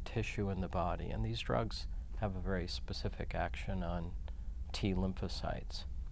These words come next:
So a lot of immunologists thought that this protein would be a red herring, so to speak. But we made a, a gene deletion allele, transformed it into yeast, both into haploids and diploids in case it might be essential, and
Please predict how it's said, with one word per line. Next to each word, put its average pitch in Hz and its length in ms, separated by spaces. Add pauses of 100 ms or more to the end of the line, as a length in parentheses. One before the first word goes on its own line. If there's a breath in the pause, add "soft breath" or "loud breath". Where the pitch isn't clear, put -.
(540 loud breath)
So - 180
a - 20
lot 110 220
of 104 80
immunologists 98 800
thought 95 240
that - 200
this - 640
protein 95 520
would 87 120
be 92 120
a 87 80
red 92 360
herring, 85 540
so - 220
to 67 120
speak. - 360 (1500 loud breath)
But 107 80
we 117 80
made 139 220
a, 110 180 (100)
a 107 60
gene 127 300
deletion 110 480
allele, 107 360
transformed 107 720
it 104 140
into 104 340
yeast, 101 440
both 113 220
into 98 200
haploids 98 640
and 90 160
diploids 90 640
in - 100
case - 300
it - 100
might 98 220
be 92 80
essential, 95 640
and 92 140